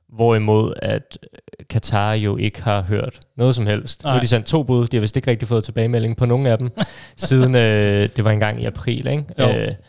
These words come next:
Speaker 1: og jeg tænker, det er en rimelig klar indikation på, hvem det er, der er i førersædet lige nu.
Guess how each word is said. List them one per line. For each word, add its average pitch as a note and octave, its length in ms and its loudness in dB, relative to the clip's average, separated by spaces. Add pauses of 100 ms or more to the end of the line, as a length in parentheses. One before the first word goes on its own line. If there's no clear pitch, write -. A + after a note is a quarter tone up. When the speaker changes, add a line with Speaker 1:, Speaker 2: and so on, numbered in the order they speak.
(400)
Speaker 1:
og A2+ 60 -4
jeg A2+ 80 -2
tænker, B2 280 2
det A#2+ 120 0
er A2+ 40 2
en A2+ 100 -2
rimelig A#2 340 -2
klar A#2 280 -4
indikation A2 640 -6
på, G#2+ 180 -2
hvem G#2 400 -4
det A2+ 80 -4
er, A2+ 100 -2
der A2+ 160 -6
er G#2+ 260 -4
i G#2+ 240 -4 (480)
førersædet G#2 460 0
lige G#2 140 2
nu. F#2+ 180 0